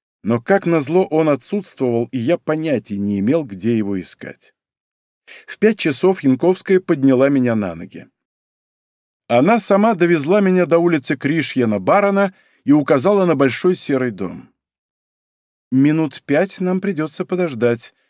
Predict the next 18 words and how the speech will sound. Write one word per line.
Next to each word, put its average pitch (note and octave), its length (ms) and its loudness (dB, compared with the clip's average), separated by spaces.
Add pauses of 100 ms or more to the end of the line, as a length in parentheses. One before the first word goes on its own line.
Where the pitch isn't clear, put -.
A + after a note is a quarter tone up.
(160)
предупредила A#2 680 0
она. A2 280 0 (580)
«Мистер B2 420 0
Тейлор D3 460 -2
требует D#3 460 -4
от C3 160 -8
своих C3+ 220 0
сотрудников C#3 720 -10
точности». - 760 -10 (1160)
Ровно F3 520 2
в - 80 -8
шесть G#3 340 -2
мы D3 120 2
вошли D3 340 -2
в F#3+ 80 -8
подъезд D#3 400 -2
серого G#2+ 420 -4
дома, F#3 400 0